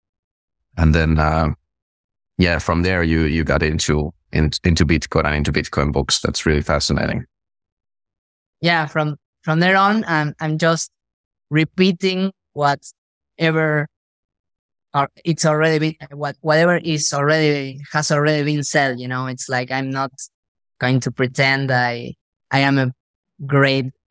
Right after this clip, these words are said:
Speaker 2: Bitcoin researcher or whatever, you know, and I, I just try to stay humble and, and yeah, listen to podcasts. I, I started listening to podcasts, reading books, and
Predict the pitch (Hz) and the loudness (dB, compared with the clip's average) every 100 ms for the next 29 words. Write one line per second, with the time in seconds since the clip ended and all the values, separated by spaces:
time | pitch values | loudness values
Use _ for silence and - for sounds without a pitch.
0 | - 143 - 139 131 123 123 123 135 _ | -4 -4 -2 -2 0 -2 -4 -8 -14 _
1 | _ _ _ - 147 147 - 147 135 143 | _ _ _ -8 -2 0 2 0 0 -2
2 | 135 127 120 120 123 131 139 127 120 120 | 0 -2 -4 -4 0 0 0 -2 -4 -6
3 | 117 120 123 - _ - 127 123 117 170 | -6 -6 -8 -10 _ -6 -2 -2 -4 -8
4 | - _ _ - 135 156 156 175 160 - | -14 _ _ -8 -4 -2 0 2 0 -2
5 | - _ _ _ _ _ _ - 156 151 | -8 _ _ _ _ _ _ -2 0 0
6 | 143 - 156 143 151 156 160 131 120 120 | -2 2 2 2 2 4 4 2 -2 -8
7 | _ _ _ _ _ _ _ _ - 147 | _ _ _ _ _ _ _ _ -6 0
8 | 160 214 151 175 - 175 151 139 _ _ | 4 4 2 0 0 -2 -4 -8 _ _
9 | _ _ - 143 131 - _ _ _ 143 | _ _ -10 -8 -10 -16 _ _ _ 0
10 | 147 160 165 151 151 - 151 151 - 151 | 2 2 0 0 -2 -2 -2 0 0 0
11 | 143 165 160 156 139 147 151 151 135 131 | 0 0 0 0 -2 -4 -2 -4 -6 -6
12 | 135 139 156 156 151 147 - 131 143 143 | -4 -2 0 0 0 -2 -8 -14 -10 -8
13 | 135 131 135 151 - 147 127 123 | -8 -6 -6 -4 -2 0 0 -4